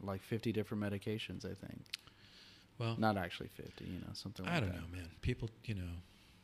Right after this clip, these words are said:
Speaker 2: they got their mojo, they got their thing going on. I guess he was, I don't, I just don't like the, uh, propaganda. You know, I just don't like people. It's like they got, you know, they're doing someone else's bidding,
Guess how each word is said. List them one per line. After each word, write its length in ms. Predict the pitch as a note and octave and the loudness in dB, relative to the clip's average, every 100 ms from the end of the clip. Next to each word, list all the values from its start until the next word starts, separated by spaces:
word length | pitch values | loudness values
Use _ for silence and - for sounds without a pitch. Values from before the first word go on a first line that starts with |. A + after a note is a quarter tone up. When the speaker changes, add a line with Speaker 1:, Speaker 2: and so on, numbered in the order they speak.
| - - - | -20 -12 -4
Speaker 2:
they 100 | G#2+ | 2
got 220 | A2+ A2+ | 4 4
their 120 | G#2 | 2
mojo, 500 | F2+ F2 F2 - F2+ | 0 -2 -2 -2 -2
they 80 | F2+ | -2
got 160 | G2 F#2 | -2 -2
their 80 | F2+ | -2
thing 220 | F2+ F2 | -4 -4
going 260 | F2+ F2 E2+ | -6 -6 -6
on. 220 | E2+ E2+ | -8 -4
I 100 | F2 | 0
guess 580 | G#2+ A2+ - - - - - | 2 4 4 4 2 0 2
he 140 | D3+ | 4
was, 220 | F3 - | 6 6
I 120 | F3 | 8
don't, 220 | F3+ G#3 - | 6 6 0
I 60 | |
just 220 | F#3+ F#3 | 2 2
don't 200 | - G3+ | 2 2
like 380 | A2+ A2 G#2+ - - - - - - - | 2 2 2 -4 -14 -16 -16 -16 -18 -2
the, 320 | G#2+ G2+ F#2+ | 2 4 4
uh, 60 | F2+ E2+ E2+ | 0 -2 2
propaganda. 680 | B2 F#2+ G2 F2 F#2 F#2 F2+ - - | 4 4 2 0 -2 -4 -6 -10 -10
You 60 | A2+ | -4
know, 60 | A2 | 0
I 60 | |
just 120 | - | 2
don't 140 | - D3+ | 0 0
like 140 | A#2+ | 0
people. 280 | - G2 F2+ - - - - - | 0 -2 -4 -8 -18 -20 -18 -2
It's 380 | B2 - - - | 2 4 4 6
like 140 | A2+ - - - - | 4 2 -10 -20 0
they 120 | C3+ | 4
got, 260 | B2+ C3+ C#3 - | 6 6 4 0
you 140 | B2 A2 | 0 2
know, 160 | F#2+ F#2 F#2 - | 2 0 -4 2
they're 140 | A2 | 2
doing 340 | A2 A#2 C#3+ A#2 | 4 8 8 10
someone 240 | B2 A2 | 8 8
else's 280 | G2+ G2+ F2+ | 6 4 0
bidding, 340 | - F#2+ F#2 | 0 2 0